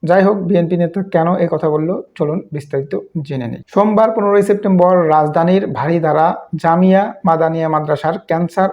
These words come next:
আক্রান্ত হেফাজত ইসলামের নেতা মাওলানা এনামুল হোসেন ফারুকীর সঙ্গে সাক্ষাৎ ও আর্থিক সহায়তা প্রদান শেষে তিনি এইসব কথা বলেন। অর্থাৎ হেফাজতের এক নেতার সাক্ষাৎকালে তিনি এই কথাটি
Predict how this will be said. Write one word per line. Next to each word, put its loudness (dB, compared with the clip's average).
আক্রান্ত -4
হেফাজত 4
ইসলামের 0
নেতা 0
মাওলানা 4
এনামুল 2
হোসেন 0
ফারুকীর 2
সঙ্গে 0
সাক্ষাৎ -2
ও 4
আর্থিক -2
সহায়তা 0
প্রদান -2
শেষে -2
তিনি -4
এইসব -4
কথা -6
বলেন। -12
অর্থাৎ -4
হেফাজতের 0
এক -6
নেতার -2
সাক্ষাৎকালে -4
তিনি -4
এই -2
কথাটি -6